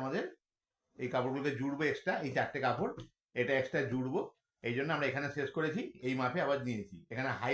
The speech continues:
নিয়েছি সাড়ে সাত, এটা ছত্রিশ পাছা আছে, তাই হাইটা সাড়ে সাত হবে। আটচল্লিশ বিয়াল্লিশ পাছা হলে আট হতো এটা, এটা নিচের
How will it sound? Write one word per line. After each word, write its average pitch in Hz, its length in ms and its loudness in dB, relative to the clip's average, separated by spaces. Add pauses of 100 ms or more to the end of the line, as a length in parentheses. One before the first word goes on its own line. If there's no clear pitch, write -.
নিয়েছি 156 260 -2 (160)
সাড়ে 127 260 0
সাত, 92 160 -4 (1200)
এটা 120 120 0 (100)
ছত্রিশ 165 460 -2
পাছা 156 220 4 (100)
আছে, 151 120 0 (180)
তাই 127 200 4
হাইটা 131 320 2
সাড়ে 131 240 2
সাত 131 180 2
হবে। 127 140 0 (840)
আটচল্লিশ 135 760 2
বিয়াল্লিশ 139 380 4
পাছা 139 160 2 (100)
হলে 165 120 0 (140)
আট 127 160 4
হতো 113 140 0 (100)
এটা, 165 140 0 (420)
এটা 127 200 2
নিচের 135 240 2